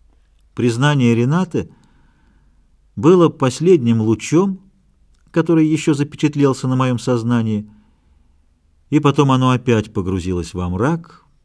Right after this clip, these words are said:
и на его поверхности, словно отблески незримого костра, опять начали плясать красные дьяволы, размахивая широкими рукавами и переплетаясь длинными хвостами.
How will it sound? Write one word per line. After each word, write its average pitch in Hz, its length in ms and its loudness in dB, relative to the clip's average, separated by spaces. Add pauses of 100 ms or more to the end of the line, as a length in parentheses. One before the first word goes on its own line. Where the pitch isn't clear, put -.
(600)
и 101 100 -4
на 104 60 -2
его 107 240 0
поверхности, 113 880 -4 (760)
словно 117 580 0
отблески 107 560 -2
незримого 107 600 -2
костра, 156 600 -4 (800)
опять 170 440 0
начали 139 460 0
плясать 120 600 -4
красные 101 580 -2
дьяволы, 135 720 -6 (520)
размахивая 110 760 0
широкими 117 480 0
рукавами 127 720 -2 (460)
и 117 100 -2
переплетаясь 110 880 0
длинными 90 500 -4
хвостами. 82 720 -10